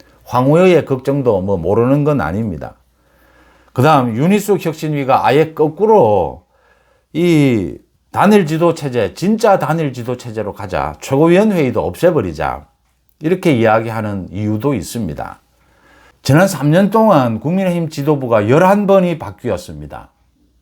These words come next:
당원들이 뽑은, 전당대회에서 뽑은 당대표도 자기 임기를 다 채운 당대표가 없습니다. 비대위에서 비대위로 뭐 이름도 다 기억하기 힘듭니다. 지금은 송원석 비대위입니다.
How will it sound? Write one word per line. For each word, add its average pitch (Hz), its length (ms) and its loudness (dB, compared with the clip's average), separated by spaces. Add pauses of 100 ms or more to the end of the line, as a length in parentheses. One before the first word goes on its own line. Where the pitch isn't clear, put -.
(120)
당원들이 220 640 4
뽑은, 165 340 0
전당대회에서 180 720 2
뽑은 151 340 -2
당대표도 120 1040 -2
자기 165 320 2
임기를 147 440 2
다 117 160 -8
채운 156 420 -2
당대표가 117 580 -2
없습니다. 85 680 -6 (880)
비대위에서 202 840 4
비대위로 143 800 0
뭐 120 260 2
이름도 214 420 2
다 127 180 -6
기억하기 143 460 -6
힘듭니다. 127 720 -8 (600)
지금은 190 360 4
송원석 180 520 -2
비대위입니다. 95 840 -6